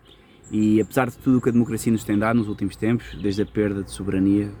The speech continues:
desde a, a degeneração dos valores, continuamos a acreditar nesta ficha. E, e é fácil ver isso porque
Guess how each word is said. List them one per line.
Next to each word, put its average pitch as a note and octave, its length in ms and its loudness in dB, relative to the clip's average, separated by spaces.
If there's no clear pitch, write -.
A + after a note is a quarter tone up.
desde F#2 400 -8
a, F#2 760 -10
a - 20 -14
degeneração G2+ 500 -2
dos F#2 100 -6
valores, G2+ 460 0
continuamos A#2 580 4
a G#2+ 60 0
acreditar G#2 360 -4
nesta G2 280 -4
ficha. F2+ 360 -4
E, G2+ 480 0
e G2 40 2
é F#2+ 140 0
fácil D3 380 -4
ver C3+ 180 2
isso B2+ 260 0
porque - 260 -10